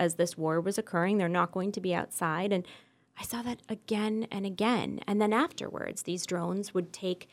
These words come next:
you know, they would take a battle damage assessment, and, um, depending on the kind of strike. And it could also be just a few seconds or a minute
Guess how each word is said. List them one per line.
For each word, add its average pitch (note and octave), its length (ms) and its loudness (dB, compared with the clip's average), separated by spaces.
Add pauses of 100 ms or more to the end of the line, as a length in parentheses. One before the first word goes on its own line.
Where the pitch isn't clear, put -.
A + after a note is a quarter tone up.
(360)
you F#3+ 80 -2
know, D#3+ 80 0
they F3 120 -2
would E3 120 -4
take F#3 160 -4
a E3+ 40 2
battle E3 380 2
damage D3+ 440 -4
assessment, - 800 -10
and, F3 400 -2 (520)
um, E3+ 320 -2 (300)
depending F3 460 -2
on D#3+ 120 -2
the D#3+ 60 -4
kind D#3+ 260 -4
of - 60 -10
strike. - 440 -2 (320)
And F#3 400 2
it F#3+ 120 0
could G3 140 -2
also F3 280 2
be D#3 380 -2 (280)
just - 440 -10
a - 40 -14
few E3 180 0
seconds G#3 500 0
or E3 100 2
a D#3 100 0
minute F#3+ 520 2